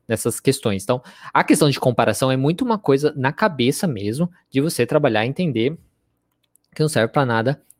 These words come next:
disso, tá? E você pode usar um pouco a parte da comparação pra você até entender quem você quer ser, o que você gostaria de atingir, coisas nesse sentido. Você pode usar um pouquinho essa parte da comparação pra isso.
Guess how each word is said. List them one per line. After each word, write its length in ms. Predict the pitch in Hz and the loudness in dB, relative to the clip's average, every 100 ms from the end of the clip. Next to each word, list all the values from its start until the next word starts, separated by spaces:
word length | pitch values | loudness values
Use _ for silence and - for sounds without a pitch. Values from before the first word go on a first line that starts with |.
| - | -8
disso, 320 | 127 113 - | -2 -2 -4
tá? 200 | - 92 - - - | -10 -12 -12 -20 2
E 80 | 143 | 4
você 160 | 151 | 4
pode 300 | 156 170 180 | 4 4 2
usar 420 | 190 139 127 139 220 | -2 -2 0 0 0
um 100 | 220 | -4
pouco 320 | - 139 147 | 2 2 2
a 60 | |
parte 300 | 123 113 107 | 0 -2 -2
da 80 | 107 | -6
comparação 680 | - 107 104 98 - 131 139 - _ _ | -6 -6 -4 -4 0 -2 -2 -6 _ _
pra 120 | 139 | -2
você 260 | 147 170 160 | 0 -2 -6
até 240 | 147 160 | -4 -2
entender 720 | 208 294 202 147 127 165 175 - | -2 -4 -6 -4 -2 -2 -4 -6
quem 160 | 190 | -6
você 240 | 190 - 196 | -4 -4 -4
quer 140 | 220 | -6
ser, 240 | - 170 | -2 0
o 80 | 165 | 0
que 100 | 131 | 0
você 220 | 127 123 | -4 -2
gostaria 420 | 127 131 135 120 120 | 0 0 0 -2 -2
de 100 | 131 | -2
atingir, 600 | 131 - 202 - 151 143 _ - | -2 -6 -8 -6 -6 -8 _ 0
coisas 260 | 139 135 | 2 2
nesse 180 | 143 139 | 0 -2
sentido. 240 | 202 165 | -2 -2
Você 100 | - | 0
pode 180 | - 131 | 2 2
usar 220 | 143 156 | 2 0
um 60 | 156 | 0
pouquinho 420 | 156 180 139 156 - _ _ _ | -2 -4 -4 -4 -8 _ _ _
essa 180 | 143 175 | -4 -2
parte 280 | 165 127 135 | 2 2 2
da 80 | 131 | 0
comparação 440 | 131 135 127 131 | 2 2 2 0
pra 140 | 160 | 2
isso. 140 | 147 | 2